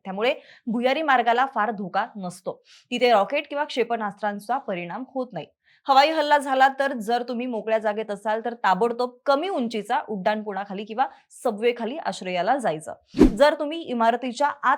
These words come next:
असाल तर लाल सायरन वाजताच मुख्य प्रवेशद्वारापासून दूर जा. इमारतीच्या कोणत्याही इतर भागात असाल जिथे फक्त एकच थर असलेली भिंत असेल किंवा जिथे सर्व बाजूंनी खिडक्या असतील तिथे उभं राहू नका. इमारतीच्या त्या भागात जा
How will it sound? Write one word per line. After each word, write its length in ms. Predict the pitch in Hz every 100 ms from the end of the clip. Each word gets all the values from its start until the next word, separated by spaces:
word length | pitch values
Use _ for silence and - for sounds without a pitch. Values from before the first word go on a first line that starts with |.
| 277
असाल 320 | 202 196 165 175
तर 120 | 247
लाल 380 | 233 196 208 285
सायरन 400 | 294 220 208 214
वाजताच 560 | 175 160 - 214 269 - _ _
मुख्य 340 | 220 247 - 311
प्रवेशद्वारापासून 960 | 220 196 208 196 196 185 185 185 190
दूर 220 | 175 202 254
जा. 220 | 262 277 - 233
इमारतीच्या 540 | 220 220 233 247 262
कोणत्याही 460 | 277 294 330 349 320
इतर 220 | 233 262
भागात 280 | 240 226 233
असाल 360 | 220 226 254 302 _ _ 208
जिथे 240 | 233 254
फक्त 300 | 269 262 240
एकच 440 | 277 254 240 247 -
थर 140 | 233 226
असलेली 340 | 220 226 226
भिंत 240 | 214 208
असेल 280 | 233 233 233
किंवा 160 | 226 220
जिथे 260 | 202 214 233
सर्व 280 | 226 196
बाजूंनी 380 | 208 208 220 220 220
खिडक्या 320 | 208 196 226
असतील 340 | 220 262 294
तिथे 200 | 233 208
उभं 220 | 226 185 196
राहू 260 | 190 208
नका. 280 | 226 185 175 - _
इमारतीच्या 520 | 202 202 220 247 254
त्या 280 | 262 - 254
भागात 300 | 262 240 262
जा 200 | 226